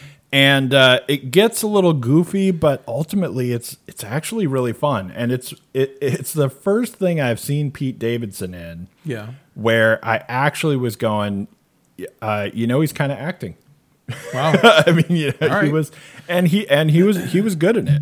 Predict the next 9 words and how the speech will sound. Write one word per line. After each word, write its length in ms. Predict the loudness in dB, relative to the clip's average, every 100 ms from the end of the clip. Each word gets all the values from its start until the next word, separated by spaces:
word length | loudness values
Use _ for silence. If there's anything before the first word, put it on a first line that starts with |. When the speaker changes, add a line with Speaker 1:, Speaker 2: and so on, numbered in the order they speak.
| 0
Speaker 1:
And 340 | -2 0 -2 -6 _
anyway, 340 | 0 2 4 2
um, 360 | 2 2 0 -2
I 80 | -2
give 200 | -2 2
that 220 | 2 2
one 100 | 2
a 60 | 0
seven. 480 | 0 0 0 -6